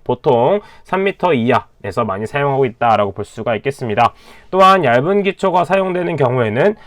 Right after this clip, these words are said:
지표면 근처에 지지력 있는 지층이 있는 경우와, 그 다음에 주택이나 소형 구조물에서 많이 사용한다라고 볼 수가 있겠죠.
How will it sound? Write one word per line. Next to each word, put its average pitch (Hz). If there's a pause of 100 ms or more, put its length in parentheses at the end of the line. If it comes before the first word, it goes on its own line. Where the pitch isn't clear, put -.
지표면 180
근처에 160
지지력 175
있는 170
지층이 147
있는 135
경우와, 117
그 -
다음에 135
주택이나 131
소형 180
구조물에서 120
많이 104
사용한다라고 107
볼 107
수가 110
있겠죠. 107